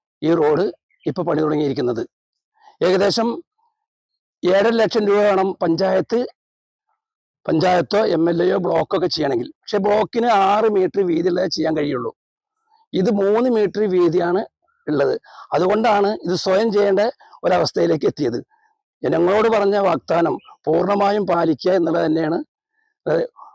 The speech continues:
ഒട്ടനവധി സ്ഥലത്ത് ഇതേമാതിരി പല പല ഇതും ചെയ്തിട്ടുണ്ട്. അവരോട് കൊടുത്ത വാഗ്ദാനങ്ങളാണ്. അതുകൊണ്ട് സ്വന്തം കയ്യിൽ നിന്ന് പൈസ എടുത്താണ് ഇത് ചെയ്യുന്നത്. ഇതിന് മുന്നേ ഒട്ടനവധി കാരുണ്യ പ്രവർത്തനങ്ങളും റോഡുകളും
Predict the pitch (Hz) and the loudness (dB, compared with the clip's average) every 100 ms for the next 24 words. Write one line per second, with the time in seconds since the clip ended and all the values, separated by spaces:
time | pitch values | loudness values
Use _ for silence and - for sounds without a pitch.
0 | - - 208 220 247 247 190 233 233 226 | -8 -2 0 2 2 2 0 2 2 2
1 | 226 220 226 226 208 208 208 196 180 196 | 2 2 2 2 0 0 2 0 0 -2
2 | 190 226 _ - 165 208 226 262 226 202 | -2 -4 _ -2 0 2 2 2 2 0
3 | - 226 233 208 - 113 _ _ - 175 | 0 0 0 0 -2 -6 _ _ -6 -2
4 | 180 185 175 208 233 196 190 202 175 156 | -2 -2 -2 -2 0 2 2 0 -2 -2
5 | 185 - 156 - 320 _ _ - 151 160 | -2 0 -2 -2 -6 _ _ -6 -4 -2
6 | 143 147 147 190 - _ _ _ _ 127 | -2 -2 -2 -4 -6 _ _ _ _ -4
7 | 151 170 165 165 185 202 214 170 - 190 | 0 2 2 2 2 2 0 -2 0 2
8 | 196 185 190 208 - - _ _ _ _ | 2 4 2 2 -6 -20 _ _ _ _
9 | _ _ _ - - 180 190 175 185 165 | _ _ _ -12 -2 0 2 0 0 2
10 | 180 180 180 190 - _ _ - - - | 2 2 2 0 -2 _ _ -20 -12 -2
11 | 170 175 180 180 190 - | 2 4 4 2 2 -2